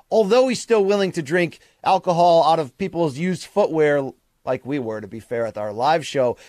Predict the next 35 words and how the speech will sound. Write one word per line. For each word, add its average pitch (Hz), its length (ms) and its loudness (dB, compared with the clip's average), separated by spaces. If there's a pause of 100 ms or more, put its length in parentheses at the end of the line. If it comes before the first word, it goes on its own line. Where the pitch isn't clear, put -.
(240)
uh, 175 180 2
I 180 140 0
think 269 300 -4
he's 196 240 -4
in 180 200 0
better 190 260 2
shape 202 360 0
than 185 100 -2
he's 160 140 -4
been 175 200 0
in 180 80 -4
his 175 140 -4
career. 185 220 2
I 165 40 4
think 196 180 -8
he's 190 180 -10
taking 190 340 -4
the 160 80 -2
craft 185 420 -2
more 165 200 -2
seriously. 156 760 -2 (360)
The 170 120 2
odds 240 320 0
are 285 80 2
close, 247 420 2
Luke, 196 300 0
because 185 320 -4
Ty's 208 380 -2
still 202 560 2 (420)
a 185 80 2
bit 226 240 2
of 208 140 0
an 196 80 0
all-or-nothing 190 640 2
brawler. 147 600 2